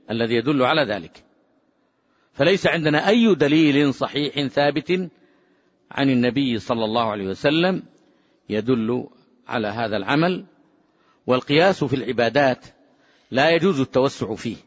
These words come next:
بل إنه لا يجوز إلا لضرورة قصوى كاللجوء إلى الميتة. وتلاوة القر-، وقراءة القرآن وإهداء ثوابه ليس من الضرورات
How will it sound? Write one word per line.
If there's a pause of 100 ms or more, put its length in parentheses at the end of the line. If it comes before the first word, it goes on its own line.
(1040)
بل
إنه
لا
يجوز (520)
إلا
لضرورة
قصوى (680)
كاللجوء
إلى
الميتة. (1200)
وتلاوة
القر-،
وقراءة
القرآن
وإهداء
ثوابه
ليس
من
الضرورات